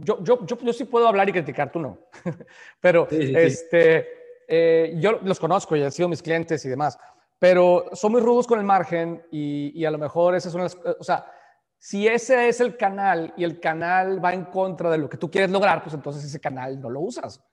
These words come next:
Speaker 2: Totalmente, que al final de cuentas la decisión por entrar con el, en el retail donde estamos es porque, eh, antes de querer ellos hacer negocio, ellos decían, "Lo que queremos hacer con ustedes es mejorar el anaquel de café y llevarlo a un
Speaker 1: Es
Speaker 2: siguiente
Speaker 1: que,
Speaker 2: nivel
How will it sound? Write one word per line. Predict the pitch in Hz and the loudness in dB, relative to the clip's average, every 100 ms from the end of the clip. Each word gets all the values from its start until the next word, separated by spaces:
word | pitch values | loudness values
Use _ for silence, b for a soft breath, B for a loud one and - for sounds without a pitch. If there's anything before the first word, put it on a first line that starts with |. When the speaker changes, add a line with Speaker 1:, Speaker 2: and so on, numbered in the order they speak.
| _ _ _ _ - | _ _ _ _ -12
Speaker 2:
Totalmente, | 120 190 220 220 214 175 139 - | -6 -2 -4 -4 -4 0 -2 -2
que | 156 | 0
al | 143 143 | 0 0
final | 160 170 | -2 -2
de | 180 | -2
cuentas | 175 175 175 | -4 -2 -2
la | 160 | 2
decisión | 135 131 127 160 170 | 2 0 -2 -4 0
por | 165 | -2
entrar | 139 135 143 147 156 | -2 -2 -2 -2 -2
con | 143 | -4
el, | 127 123 127 | -2 -2 -2
en | 123 | -4
el | 117 113 | -4 -6
retail | 123 123 131 | -8 -4 -4
donde | 139 127 | -4 -6
estamos | - 131 135 | -6 -6 -6
es | 135 - | -8 -12
porque, | _ 131 123 117 117 - _ | _ -8 0 0 0 -2 _
eh, | 135 131 127 123 120 120 - | -2 0 2 2 2 0 -2
antes | 143 160 139 | -6 -4 -2
de | 135 | -2
querer | 127 131 | -2 0
ellos | 139 147 135 | 0 -2 -4
hacer | 123 131 123 | -6 -8 -4
negocio, | 123 127 127 139 139 139 _ - | -4 -4 -4 -4 -4 -8 _ -8
ellos | 123 127 120 | -4 -2 -4
decían, | 110 127 117 110 107 _ _ - | -6 -4 -4 -4 -10 _ _ -10
"Lo | 120 | -10
que | 123 | -8
queremos | 123 131 143 - | -8 -6 -8 -12
hacer | 135 135 131 | -12 -10 -10
con | 131 | -12
ustedes | 113 147 147 139 - _ _ _ | -8 -6 -6 -8 -16 _ _ _
es | 117 120 | -14 -12
mejorar | 120 113 110 | -8 -6 -4
el | 113 | -4
anaquel | 104 95 92 104 | -8 -10 -10 -10
de | 107 | -12
café | 87 - _ _ - | -14 -20 _ _ -14
y | 107 | -8
llevarlo | 104 107 120 | -6 -4 -4
a | |
un | 127 | -6
Speaker 1:
Es | 123 | -4
Speaker 2:
siguiente | 190 113 214 | -4 -2 -4
Speaker 1:
que, | 113 | -4
Speaker 2:
nivel | 113 156 165 | -6 -6 -8